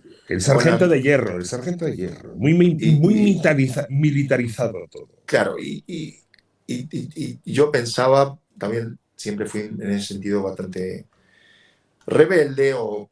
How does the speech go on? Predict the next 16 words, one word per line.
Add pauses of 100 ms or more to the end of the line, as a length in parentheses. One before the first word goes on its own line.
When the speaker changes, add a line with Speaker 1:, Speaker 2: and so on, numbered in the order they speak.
(140)
Speaker 2:
pensador,
Speaker 1:
Mm.
Speaker 2:
¿no?
En
el
Speaker 1:
Ujú.
Speaker 2:
sentido
de, (140)
¿por
qué,
por (200)
qué,
en
qué
influye, (840)
em,